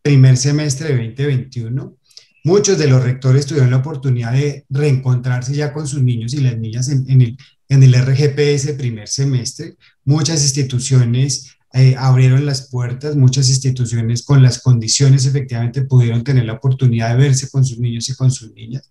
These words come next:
pero ahora en segundo semestre seguramente esto va a tener un grado de participación y de, y, y de presencia en las instituciones mucho más alto. Y es ahí donde esto guarda efectivamente <clears throat> una importancia fundamental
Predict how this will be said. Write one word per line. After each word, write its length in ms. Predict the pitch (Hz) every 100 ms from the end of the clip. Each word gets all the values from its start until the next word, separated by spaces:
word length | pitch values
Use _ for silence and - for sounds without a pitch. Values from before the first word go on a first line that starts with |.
| - - - -
pero 220 | 151 156
ahora 160 | 165 185
en 60 |
segundo 340 | 185 160 135 143
semestre 440 | 143 123 - 131
seguramente 760 | 143 113 110 120 123 - 131 131
esto 220 | - 131
va 80 | 127
a 80 | 127
tener 320 | 131 131 131 _ _
un 160 | 143 147
grado 320 | 135 139 135
de 80 | 139
participación 960 | - 131 131 131 120 - 113 - 117 117
y 120 | 127
de, 180 | 127 - _ _ _ -
y, 300 | 131 - 135
y 160 | 139
de 360 | 135 123 - - _ _
presencia 540 | - 135 131 151 139 143
en 60 |
las 160 | 151 143
instituciones 560 | 131 143 131 117 113 117
mucho 340 | 120 123 123
más 220 | 117 -
alto. 240 | - _ _ _ - - 156
Y 60 |
es 100 | 151
ahí 120 | 185
donde 260 | 202 208 196
esto 200 | 156 190
guarda 320 | 190 180 143
efectivamente 840 | 131 - 131 123 135 139 135 151 -
<clears throat> 1160 | 143 127 - _ _ _ _ _ _ - _
una 200 | 151 156
importancia 580 | 165 135 160 131 123 135
fundamental 720 | 139 143 160 180 185 123 131